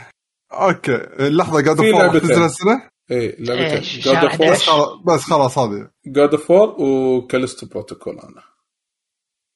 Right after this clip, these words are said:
Speaker 3: ترى في وا-، وايد ألعاب حلوة راح تنزل هس-، أو مو حلوة، مو شرط حلوة،
Speaker 2: صدق
Speaker 3: بس
Speaker 2: ما
Speaker 3: يعني
Speaker 2: في
Speaker 3: في وايد
Speaker 2: تايتلات
Speaker 3: ألعاب
Speaker 2: كبيرة؟
Speaker 3: انترستنج راح تنزل.
Speaker 1: مم.
Speaker 3: لا، ليش؟
Speaker 2: أنا اللي شفته،
Speaker 3: ليش ما في
Speaker 2: اللي، اللي
Speaker 3: تايتلات
Speaker 2: مر
Speaker 3: كبيرة؟
Speaker 2: على بالي شي نظرة سريعة، آه،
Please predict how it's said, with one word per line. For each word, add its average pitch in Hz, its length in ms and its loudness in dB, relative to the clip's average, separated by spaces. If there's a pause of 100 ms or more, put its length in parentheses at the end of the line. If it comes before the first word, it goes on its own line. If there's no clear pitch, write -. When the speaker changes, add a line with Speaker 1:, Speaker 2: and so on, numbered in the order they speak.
(100)
Speaker 3:
ترى 233 180 0
في 247 120 -4
وا-، 254 300 0
وايد 240 260 0
ألعاب 190 500 -2
حلوة 180 320 -6
راح 127 120 -6
تنزل 143 320 -12
هس-، - 300 -14
أو 190 120 -4
مو 311 160 -6
حلوة، - 320 -8
مو 269 160 -6
شرط 233 200 -4
حلوة، 175 240 0
Speaker 2:
صدق 185 80 2
Speaker 3:
بس 156 60 0
Speaker 2:
ما 147 60 2
Speaker 3:
يعني 170 140 4
Speaker 2:
في 170 100 2
Speaker 3:
في 151 60 -2
وايد 151 160 2
Speaker 2:
تايتلات 151 160 2
Speaker 3:
ألعاب 175 140 2
Speaker 2:
كبيرة؟ 143 220 -2
Speaker 3:
انترستنج 196 260 -2
راح 160 120 -4
تنزل. 143 360 -12 (340)
Speaker 1:
مم. 120 260 -6 (520)
Speaker 3:
لا، 226 320 2
ليش؟ 240 460 -4 (720)
Speaker 2:
أنا 147 160 2
اللي 143 140 -2
شفته، 185 260 -4
Speaker 3:
ليش 220 100 -2
ما 214 60 -4
في 151 60 2
Speaker 2:
اللي، 151 240 2
اللي 143 180 0
Speaker 3:
تايتلات 143 220 0
Speaker 2:
مر 156 40 2
Speaker 3:
كبيرة؟ 143 140 -4
Speaker 2:
على 143 120 0
بالي 143 280 0
شي 117 300 -4
نظرة 139 380 -2
سريعة، 143 560 -2
آه، 120 720 -6